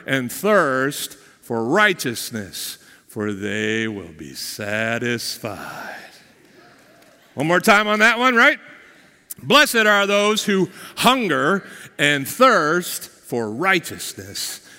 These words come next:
for they will be satisfied." All right, from the beginning, with feeling, here we go. "Blessed are the poor in spirit, for theirs is the kingdom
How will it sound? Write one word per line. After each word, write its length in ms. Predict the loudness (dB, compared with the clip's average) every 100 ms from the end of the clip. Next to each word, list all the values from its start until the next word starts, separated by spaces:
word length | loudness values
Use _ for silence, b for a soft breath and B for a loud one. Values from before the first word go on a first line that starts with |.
| B
for 220 | -12 -10
they 440 | -8 -4 -2 0 -2
will 200 | -4 -8
be 180 | -10 -10
satisfied." 840 | -8 -4 -2 -2 -6 -4 0 2
All 60 |
right, 160 | 4 2
from 120 | 0
the 40 | 2
beginning, 480 | 4 4 4 0 -6 B B
with 280 | 4 4 4
feeling, 400 | 4 6 6 4
here 100 | 2
we 120 | 4
go. 280 | 4 4 2 -10 B -2
"Blessed 500 | 6 6 6 4 6
are 160 | 4
the 120 | 2 -2
poor 520 | 2 4 6 4 2
in 260 | 2 2
spirit, 720 | 0 -2 2 4 6 4 2
for 200 | -2 0
theirs 440 | 6 6 8 6 2
is 200 | -2 0
the 120 | -2
kingdom 720 | 0 2 2 2 0 2 0